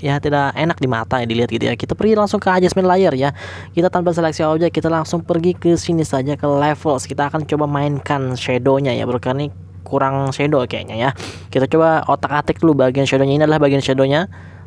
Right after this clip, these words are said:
Oke, nah, udah kelihatan tajam nih. Kita kan pasti tajamin dulu bagian warna hitamnya tadi,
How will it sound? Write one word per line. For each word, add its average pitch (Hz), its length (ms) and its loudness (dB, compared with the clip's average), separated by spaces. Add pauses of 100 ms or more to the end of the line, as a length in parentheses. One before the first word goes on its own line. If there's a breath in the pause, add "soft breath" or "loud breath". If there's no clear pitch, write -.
(120)
Oke, 131 480 -2
nah, 127 640 0
udah 143 160 2
kelihatan 160 320 0
tajam 151 240 2
nih. 123 160 0
Kita 156 240 -2
kan 190 80 0
pasti 196 240 -4
tajamin 165 480 0
dulu 143 160 2
bagian 131 320 2
warna 120 320 -2
hitamnya 120 480 -4
tadi, 110 160 -6